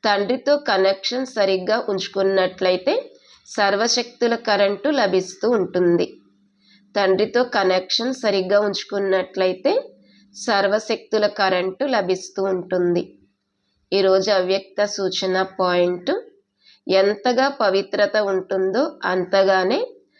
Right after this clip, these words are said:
బ్రాహ్మణ జీవితపు పర్సనాలిటీ ఉంటుంది. ఒకవేళ పవిత్రత తక్కువగా ఉన్నట్లయితే పర్సనాలిటీ కూడా తక్కువగా ఉంటుంది. ఈ ప్యూరిటీ యొక్క పర్సనాలిటీ సేవలో కూడా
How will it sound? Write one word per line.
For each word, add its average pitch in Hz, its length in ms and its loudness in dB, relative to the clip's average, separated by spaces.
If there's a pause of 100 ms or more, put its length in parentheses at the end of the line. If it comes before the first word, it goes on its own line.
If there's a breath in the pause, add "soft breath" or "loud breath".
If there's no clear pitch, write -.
(240 soft breath)
బ్రాహ్మణ 202 600 0
జీవితపు 196 840 -2
పర్సనాలిటీ 185 800 -2
ఉంటుంది. 180 720 -2 (680 soft breath)
ఒకవేళ 220 580 0 (120)
పవిత్రత 208 540 0
తక్కువగా 214 680 0
ఉన్నట్లయితే 208 880 -2 (540 soft breath)
పర్సనాలిటీ 208 720 0
కూడా 240 220 -2 (120)
తక్కువగా 190 520 0
ఉంటుంది. 175 640 -2 (760 loud breath)
ఈ 240 140 2
ప్యూరిటీ 233 480 2
యొక్క 269 280 0
పర్సనాలిటీ 196 960 -2
సేవలో 196 580 0
కూడా 247 420 -2